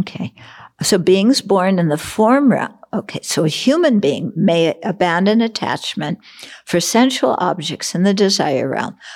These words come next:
but have strong attachment for meditative states in the form or formless realms.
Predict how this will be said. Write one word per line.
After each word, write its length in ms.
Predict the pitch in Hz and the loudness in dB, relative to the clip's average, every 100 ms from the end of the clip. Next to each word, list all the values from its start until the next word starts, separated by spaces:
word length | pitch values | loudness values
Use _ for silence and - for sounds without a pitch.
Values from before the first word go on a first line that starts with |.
| - | -6
but 120 | - | -2
have 180 | 170 151 | 0 0
strong 540 | - - - 175 240 262 | -2 -4 0 2 4 2
attachment 720 | 254 180 107 - - 185 - | 0 -4 -6 -6 -6 -6 -6
for 160 | - | -4
meditative 760 | 170 160 165 175 - 151 151 170 | 0 2 2 -2 -4 -6 -4 -6
states 540 | - - 151 - - | -8 -4 -4 -4 -6
in 160 | - 165 | -2 -2
the 80 | 147 | -4
form 500 | - 156 165 156 147 | -4 -2 0 -2 -4
or 140 | 147 | -6
formless 680 | - - 156 139 - - - | -8 -6 -4 -4 -6 -8 -8
realms. 380 | - - - | -12 -12 -12